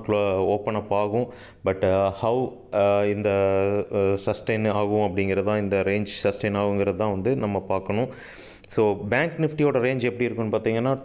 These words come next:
ஃபிஃப்டி ஒன் தௌசண்ட் ஒன் தேர்ட்டி ஃபைவ்ல க்ளோஸ் ஆகிருக்கு ஃப்ரைடே, ஃப்ரைடே. So ரெசிஸ்டன்ஸ் அப்கமிங் பார்த்தீங்கன்னா, ஃபிஃப்டி ஒன் தௌசண்ட் நைன் ஹண்ட்ரட் to ஃபிஃப்டி டூ தௌசண்ட் ஃபோர் ஹண்ட்ரட் பார்க்கலாம். So இமீடியட் தௌசண்ட், இமீடியட் சப்போர்ட் ஃபிஃப்டி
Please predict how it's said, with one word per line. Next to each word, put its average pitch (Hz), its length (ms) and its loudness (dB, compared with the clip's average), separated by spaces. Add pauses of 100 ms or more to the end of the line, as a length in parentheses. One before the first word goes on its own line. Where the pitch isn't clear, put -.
ஃபிஃப்டி 131 260 0
ஒன் 139 200 0
தௌசண்ட் 131 440 0
ஒன் 113 140 0
தேர்ட்டி 117 300 0
ஃபைவ்ல 110 320 2
க்ளோஸ் 107 260 0
ஆகிருக்கு 101 380 2
ஃப்ரைடே, 104 440 -2 (420)
ஃப்ரைடே. 113 400 0 (380)
So 101 240 0
ரெசிஸ்டன்ஸ் 151 560 0
அப்கமிங் 135 480 -2
பார்த்தீங்கன்னா, 131 560 0 (180)
ஃபிஃப்டி 131 320 0
ஒன் 127 200 0
தௌசண்ட் 131 360 0
நைன் 120 180 0
ஹண்ட்ரட் 120 260 0
to 131 100 0
ஃபிஃப்டி 113 320 -4
டூ 123 140 2
தௌசண்ட் 117 380 0
ஃபோர் 107 180 2
ஹண்ட்ரட் 104 240 -2
பார்க்கலாம். 120 440 -2 (240)
So 98 180 2
இமீடியட் 139 580 2
தௌசண்ட், 131 340 0 (100)
இமீடியட் 127 520 2
சப்போர்ட் 135 300 0 (100)
ஃபிஃப்டி 131 240 -2